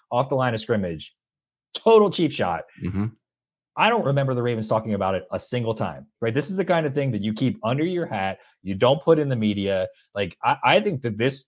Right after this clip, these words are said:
Speaker 1: to a degree, puts the Bengals a little bit on notice from the league to say, "Hey, they're complaining about this kind of thing. We've gotta watch out to make sure that something retaliatory doesn't happen, so this game doesn't get out of control from kind of, like, being able to control it."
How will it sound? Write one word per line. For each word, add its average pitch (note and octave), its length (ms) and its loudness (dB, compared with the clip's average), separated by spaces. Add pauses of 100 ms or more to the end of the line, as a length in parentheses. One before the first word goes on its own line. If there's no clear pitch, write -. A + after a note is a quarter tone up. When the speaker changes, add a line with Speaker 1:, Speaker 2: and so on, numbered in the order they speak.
Speaker 1:
to B2 160 0
a G2 60 0
degree, G2 420 -2
puts - 320 -6
the G#2 100 -8
Bengals G#2 460 -2
a G2 80 -2
little A#2 320 4
bit C3 140 4
on G#2+ 180 2
notice A#2 340 0 (280)
from G#2+ 160 -2
the F#2 80 -2
league G2+ 480 -2
to A2 80 -8
say, G#2+ 320 2
"Hey, G#2+ 460 2 (680)
they're C3 120 6
complaining C3 440 2
about G2+ 220 0
this G2+ 120 -4
kind G2+ 200 -4
of F2 100 -10
thing. G2 260 -4
We've A#2+ 160 -2
gotta C3+ 180 4
watch G#2 220 2
out A2+ 140 0
to G#2 60 -6
make G2 140 -4
sure G#2 120 -4
that F#2+ 120 -8
something G2+ 220 -6
retaliatory G#2+ 580 -2
doesn't F2+ 240 -6
happen, G2 440 -4 (220)
so G#2 380 0
this A2 160 -4
game G#2+ 280 -2
doesn't G2 240 -2
get G2 120 -2
out F#2 120 -2
of F2+ 80 -6
control G2 480 -4
from F2+ 220 -8
kind F#2+ 200 -4
of, F2 60 -6
like, F2+ 180 -6
being G#2+ 200 -2
able F#2 180 -4
to F2 60 -10
control B2 440 0
it." E2+ 180 -4